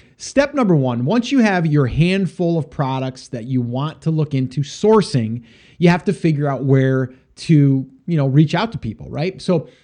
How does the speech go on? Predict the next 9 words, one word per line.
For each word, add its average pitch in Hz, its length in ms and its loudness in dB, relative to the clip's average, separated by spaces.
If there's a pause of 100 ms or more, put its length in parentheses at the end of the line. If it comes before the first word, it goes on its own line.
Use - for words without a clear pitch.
(100)
the 147 120 0
first 254 440 -2
place 170 460 -2 (180)
that 120 160 -8
we 180 140 4
like 202 240 0
to 151 80 -2
go 120 420 -4 (280)
is 165 160 2